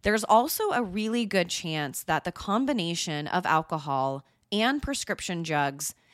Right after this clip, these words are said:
had an even greater effect on her. Either way,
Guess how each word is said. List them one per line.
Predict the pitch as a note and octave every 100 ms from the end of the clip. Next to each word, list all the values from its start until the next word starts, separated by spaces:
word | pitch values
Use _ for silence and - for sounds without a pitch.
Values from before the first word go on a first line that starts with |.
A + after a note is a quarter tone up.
| -
had | G3+
an | G3 -
even | A3 B3 A#3
greater | F3 E3+ E3 D#3+
effect | - D#3 - -
on | B2+
her. | D3 - - - G3+ _ _ _ _ _ _ _
Either | A#3 A#3+ C#4 D#4
way, | G#3+ D3 B2 B2+